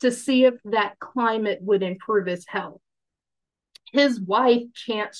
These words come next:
travel with them. She's got kids at home. She's not gonna haul them all the way across the country. So Christiana packs up all her writing tools that she needs for the quarterlies and moves with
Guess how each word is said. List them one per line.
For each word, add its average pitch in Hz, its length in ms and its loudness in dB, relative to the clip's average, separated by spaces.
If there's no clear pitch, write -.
travel 202 340 0
with 196 160 -2
them. 285 140 0
She's 254 240 -8
got - 220 -8
kids 196 240 0
at 190 100 -4
home. 190 240 -6
She's 226 220 -10
not 214 160 -6
gonna 170 120 -10
haul 190 240 -2
them 190 200 -2
all 185 100 -2
the 196 100 -2
way 185 180 -2
across 185 340 -4
the 202 100 -8
country. 202 560 -4
So 247 160 2
Christiana 285 800 2
packs 277 340 0
up 302 160 0
all 240 240 0
her 240 180 4
writing 202 760 -4
tools 202 440 0
that 202 180 -6
she - 160 -12
needs 214 240 -10
for 254 100 2
the 254 100 0
quarterlies 214 720 0
and 233 300 -2
moves 254 400 -4
with 233 100 2